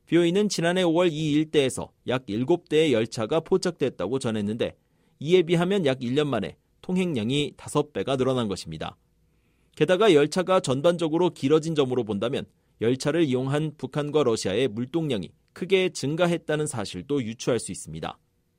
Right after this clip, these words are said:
현재로선 두 나라가 열차를 이용해 어떤 물품을 주고받았는지는 알 수 없습니다. 그러나 러시아가 열차를 이용해 북한에 많은 양의 유류를 공급했다는 주장이 제기돼 최근 급증한 열차 통행량과의 연관성에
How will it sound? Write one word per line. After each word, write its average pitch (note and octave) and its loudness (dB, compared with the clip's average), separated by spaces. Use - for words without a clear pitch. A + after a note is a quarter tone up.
현재로선 G3 2
두 - -6
나라가 E3 2
열차를 E3 2
이용해 D3+ 2
어떤 F3 -2
물품을 D3+ -4
주고받았는지는 C3+ -2
알 A2 -2
수 G#2 -4
없습니다. F2 -8
그러나 D#3+ 4
러시아가 D#3+ 4
열차를 D3 0
이용해 A#2 -4
북한에 D#3 0
많은 A#2+ -2
양의 C#3 2
유류를 C#3+ 0
공급했다는 D3 -2
주장이 C#3+ -4
제기돼 G#2 -2
최근 F3 -2
급증한 C3+ -6
열차 B2 -2
통행량과의 D3 -2
연관성에 A#2 -2